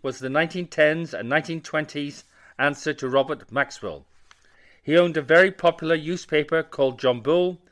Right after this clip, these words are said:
and was soon to be ejected again from the House of Commons for bankruptcy. Horatio Bottomley used a motion of adjournment to ask for a medical expert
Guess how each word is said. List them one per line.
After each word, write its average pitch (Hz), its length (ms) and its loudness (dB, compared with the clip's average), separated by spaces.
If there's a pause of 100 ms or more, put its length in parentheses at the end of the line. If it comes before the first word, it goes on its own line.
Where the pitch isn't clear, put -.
(300)
and 123 80 -12
was 127 100 -8
soon 185 240 -2
to 160 100 -16
be 165 120 -6
ejected 151 480 -4
again 120 520 2 (280)
from 120 160 -8
the 120 80 -6
House 160 240 2
of 160 100 -12
Commons 143 520 -2 (140)
for 123 120 -4
bankruptcy. 107 720 -4 (640)
Horatio 185 480 2
Bottomley 170 640 -2 (200)
used 147 400 -6
a 123 100 -4
motion 170 480 -2
of 131 160 -6
adjournment 135 580 0 (240)
to 123 140 -10
ask 165 340 0
for 139 400 2 (140)
a 123 80 -6
medical 170 480 0
expert 139 500 -2